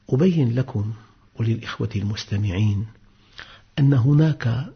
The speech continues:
ذنباً لا يغفر، إنه الشرك بالله، وهناك ذنب يغفر ما كان بينك وبين الله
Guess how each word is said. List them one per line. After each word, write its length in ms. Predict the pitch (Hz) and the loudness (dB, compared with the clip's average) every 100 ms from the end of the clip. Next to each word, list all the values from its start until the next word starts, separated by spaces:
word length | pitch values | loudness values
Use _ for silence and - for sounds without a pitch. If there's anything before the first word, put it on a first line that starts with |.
| - 113 | -6 0
ذنباً 500 | 139 147 123 120 110 | 4 4 4 2 2
لا 140 | 117 | 0
يغفر، 540 | 113 107 98 - - - - - - _ _ _ _ _ _ _ _ - 151 | 0 -2 -4 -10 -16 -16 -18 -20 -20 _ _ _ _ _ _ _ _ -6 2
إنه 320 | 147 131 110 | 4 4 2
الشرك 440 | - - 113 - | 0 -2 -4 -6
بالله، 380 | - 120 113 - - - - _ _ _ _ _ _ - - - - - | -8 -8 -10 -14 -16 -20 -20 _ _ _ _ _ _ -20 -20 -20 -12 -4
وهناك 520 | 113 135 170 185 143 | 0 4 4 2 2
ذنب 540 | 120 139 127 110 101 - - _ - | 2 4 4 2 -2 -4 -12 _ 2
يغفر 720 | 127 135 117 123 143 - - _ _ - - - | 4 4 2 0 0 -2 -14 _ _ -20 -12 -2
ما 160 | 110 | 0
كان 340 | 110 143 123 117 | 2 2 2 2
بينك 460 | 120 120 110 - | 2 2 0 -2
وبين 440 | 113 110 104 104 98 | -4 -4 -4 -4 -6
الله 320 | 107 107 | -8 -10